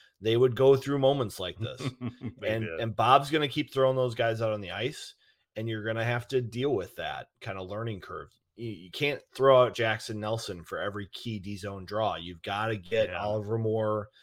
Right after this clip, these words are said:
Speaker 1: Jimmy Clark, that experience taking those draws. And I think Jimmy Clark is coming along a lot quicker than everybody anticipated, and he just continues to be one of the most
Speaker 2: He
Speaker 1: consistent
Speaker 2: does.
Speaker 1: players for Minnesota.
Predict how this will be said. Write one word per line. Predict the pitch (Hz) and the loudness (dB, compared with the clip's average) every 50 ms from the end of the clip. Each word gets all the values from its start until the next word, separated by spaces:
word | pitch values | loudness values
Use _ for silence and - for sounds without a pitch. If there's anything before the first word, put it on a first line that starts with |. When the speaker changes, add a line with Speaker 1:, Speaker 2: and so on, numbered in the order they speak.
| - _ _ - | -20 _ _ -4
Speaker 1:
Jimmy | 110 113 113 110 107 | -2 0 0 0 -2
Clark, | - - - 117 117 113 110 104 - | -4 -2 0 2 2 2 2 0 -2
that | 107 98 95 | -2 -2 -2
experience | 95 - - - - - 151 160 160 131 120 110 101 - - | -4 -6 -8 -10 -6 -2 0 2 2 2 2 0 -2 -6 -6
taking | - 113 107 107 117 113 | -4 -4 -4 -2 -4 -4
those | 107 107 104 95 - | -4 -4 -6 -6 -6
draws. | - 117 120 139 135 113 90 76 - - - _ _ _ _ - _ _ _ - | -2 0 2 2 2 2 -2 -4 -8 -14 -20 _ _ _ _ -20 _ _ _ 2
And | 117 | 4
I | 123 120 | 4 4
think | - - 151 160 156 - | 6 4 2 2 0 -4
Jimmy | - - 143 143 139 117 | -2 0 0 2 0 0
Clark | - 135 135 165 160 - 110 | 4 6 6 6 6 4 0
is | 98 92 - | -4 -6 -6
coming | - - 123 120 120 113 110 104 98 92 90 101 - _ - | -4 -2 0 0 0 -2 -2 -4 -6 -10 -12 -16 -18 _ -4
along | 110 104 110 110 110 107 104 104 - - _ _ _ | -2 0 0 0 0 -2 -6 -6 -10 -14 _ _ _
a | - 110 | -6 0
lot | 113 123 143 170 - - | 2 2 2 2 0 -4
quicker | - 160 131 143 127 | -4 -2 -2 -2 -2
than | 117 110 110 | -2 -2 -2
everybody | 110 107 113 117 110 104 110 104 98 98 | -2 -2 -2 -2 -2 -2 -4 -4 -4 -6
anticipated, | 92 92 - 123 123 120 - - 147 143 147 151 160 165 156 143 - - | -8 -8 -6 -6 -6 -6 -8 -2 0 2 2 2 2 0 -2 -6 -10 -10
and | 98 104 | -4 -2
he | 117 120 | -2 0
just | 117 113 127 120 - - | 0 0 0 0 0 -2
continues | 131 123 117 - - 131 127 131 131 120 117 - | -4 -4 -4 -2 -2 -2 0 0 -2 -2 -4 -6
to | - 98 | -6 -4
be | 104 107 110 104 | -2 -2 -2 -2
one | 101 101 98 | -2 -4 -6
of | 95 | -8
the | 98 | -10
most | 95 92 90 85 - - | -10 -12 -12 -14 -14 -12
Speaker 2:
He | - | -12
Speaker 1:
consistent | 107 101 - - 117 113 - - 107 - | -10 -8 -6 -6 -6 -6 -8 -10 -12 -14
Speaker 2:
does. | - | -10
Speaker 1:
players | - - 113 110 110 104 95 - | -4 -2 0 0 0 -2 -4 -6
for | - 101 98 | -10 -10 -12
Minnesota. | 98 95 92 87 - - 101 95 90 80 | -10 -12 -12 -12 -12 -10 -8 -8 -8 -10